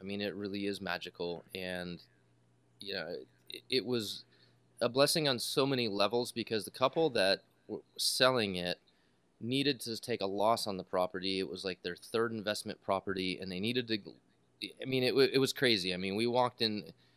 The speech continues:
they basically gave us the house, and it's in the perfect setting,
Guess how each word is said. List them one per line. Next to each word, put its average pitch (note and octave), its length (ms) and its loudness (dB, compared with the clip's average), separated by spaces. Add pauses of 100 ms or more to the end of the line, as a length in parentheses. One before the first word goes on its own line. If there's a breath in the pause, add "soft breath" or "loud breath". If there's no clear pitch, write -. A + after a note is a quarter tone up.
(280)
they A#2+ 120 0
basically A#2+ 440 4
gave G2 280 4
us F#2 120 -4
the D2+ 100 -8
house, E2 640 0
and G2 120 -4
it's - 260 -6
in G2 80 -6
the E2+ 80 -8
perfect - 420 -4
setting, F2+ 440 -2